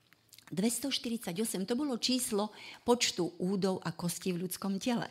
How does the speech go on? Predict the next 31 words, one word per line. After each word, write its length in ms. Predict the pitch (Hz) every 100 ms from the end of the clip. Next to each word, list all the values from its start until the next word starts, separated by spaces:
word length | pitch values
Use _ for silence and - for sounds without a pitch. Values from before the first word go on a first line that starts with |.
| - -
To 80 | 180
je 80 | 185
len 160 | 196
pre 160 | 196 196
zaujímavosť. 720 | 190 190 180 156 190 214 - - - 370 247
A 100 | 185
číslo 320 | 269 - 269
tristošesťdesiatpäť, 1200 | 269 285 - 247 247 254 247 170 156 - 156 226 -
e, 60 | - - _ _ _ _ - - - - 180 170 160 -
je 160 | 208 240
počet 320 | 269 - 277
dní 240 | 190 214 196
v 80 |
roku. 320 | 185 170 - 170 - _ _ _ _ -
A 80 | 175
to 80 | 170
boli 320 | 190 196 196 - _ _
príkazy. 640 | 226 190 190 180 175 170 180 -
To 80 | 165
znamená 400 | 170 175 180 180
na 80 |
každý 400 | 165 156 160 180
deň 160 | 175 185 196 202
jeden 120 | 226
príkaz. 400 | 262 254 - - - - _ _ _ _ _ _ _ _ _ _ _ -
Ono 160 | 185
aj 160 | 180 175
zapamätať 540 | 185 185 185 165 - -
sa 160 | - 170 277 240
si 320 | - -
ich 80 | 160